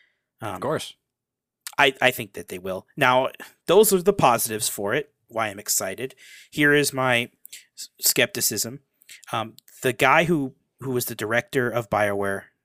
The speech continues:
Speaker 1: and the Mass Effect trilogy originally, he had left the company, and then he came back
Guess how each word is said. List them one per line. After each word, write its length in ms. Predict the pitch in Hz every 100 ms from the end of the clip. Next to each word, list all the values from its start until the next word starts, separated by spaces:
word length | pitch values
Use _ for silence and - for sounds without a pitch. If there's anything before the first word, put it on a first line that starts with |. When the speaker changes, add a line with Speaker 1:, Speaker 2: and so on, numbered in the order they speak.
| _
Speaker 1:
and 120 | 123 117
the 60 |
Mass 240 | 113 117 -
Effect 240 | 117 -
trilogy 540 | - 107 98 98 98 - _ _ _
originally, 680 | 135 139 135 110 95 95 110 _ - -
he 120 | 139
had 120 | 135
left 200 | 123 131 -
the 60 |
company, 680 | - 117 117 113 113 117 120 _ -
and 100 | 120
then 80 | 120
he 100 | 135
came 320 | - 143 107
back 500 | 120 120 170 -